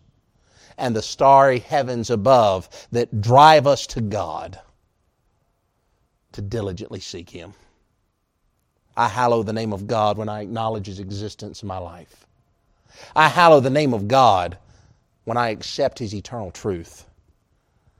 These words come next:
Falsities about God are prevalent.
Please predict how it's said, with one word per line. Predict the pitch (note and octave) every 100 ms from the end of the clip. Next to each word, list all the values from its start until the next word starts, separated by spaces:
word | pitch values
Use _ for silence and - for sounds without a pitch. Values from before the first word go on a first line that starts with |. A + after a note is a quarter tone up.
| _ _ _ _ _ _ _ _
Falsities | - E3+ F3+ - D#3+ B2+ A2+
about | G#2+ B2+ C3 B2
God | C3+ C3 G#2 F2+ E2+ - _ _ _ _ _ _ _ _ _ _ _ _ -
are | G#2
prevalent. | - B2 E2+ F2 -